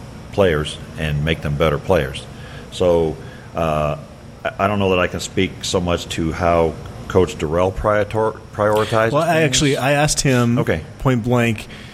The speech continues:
Speaker 2: "Do you like to get the big bodies and then mold them when they get on campus, or do you like the leaner frame that you can build up?"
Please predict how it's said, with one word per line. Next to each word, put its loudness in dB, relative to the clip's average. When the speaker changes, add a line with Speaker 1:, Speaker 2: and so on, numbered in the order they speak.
Speaker 2:
"Do 2
you 4
like 2
to 0
get 0
the 0
big 2
bodies 4
and 4
then 4
mold 2
them 4
when 4
they 4
get 4
on 2
campus, 2
or 4
do 0
you 4
like 2
the 0
leaner 2
frame 2
that -2
you 2
can 0
build 0
up?" 2